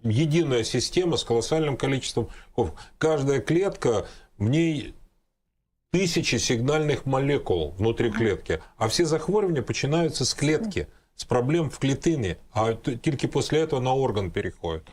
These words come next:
Speaker 2: Мгм.
Speaker 1: придут. И вот здесь, э, эти сигнальные молекулы, если они сигнал не проходят, ну, например, а, когда мы углеводы едим с вами, у нас начинает вырабатываться инсулин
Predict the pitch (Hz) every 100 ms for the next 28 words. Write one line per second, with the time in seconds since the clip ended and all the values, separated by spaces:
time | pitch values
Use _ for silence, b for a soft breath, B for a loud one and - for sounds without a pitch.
0 | B B 190 190 - - 110 101 87 -
1 | b b b - 135 135 156 196 - 143
2 | 123 120 151 147 120 147 147 151 139 143
3 | 139 - 135 127 143 143 147 - 143 151
4 | 143 147 156 156 196 156 - B B -
5 | 165 147 - 156 139 127 - B B B
6 | _ 117 113 113 113 110 110 101 95 85
7 | - - 104 - 131 131 139 120 127 120
8 | 104 90 95 107 101 - 120 135 135 107
9 | 107 107 120 196 170 120 95 85 78 B
10 | B 107 151 - 220 - 131 156 139 113
11 | 113 107 135 139 131 117 - 113 92 78